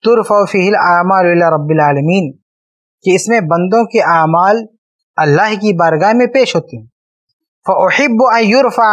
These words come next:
अमली व अना साइम", तो मैं चाहता हूं कि जब मेरा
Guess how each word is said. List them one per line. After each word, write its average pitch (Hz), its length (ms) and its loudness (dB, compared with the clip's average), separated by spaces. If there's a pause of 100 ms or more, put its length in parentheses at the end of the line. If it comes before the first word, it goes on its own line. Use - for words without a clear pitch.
अमली 247 320 0
व 220 120 2
अना 190 240 0
साइम", 165 340 0 (500)
तो 175 100 0
मैं 226 180 0
चाहता 247 360 0
हूं 262 200 2
कि 262 180 -2
जब 254 140 2 (140)
मेरा 185 400 2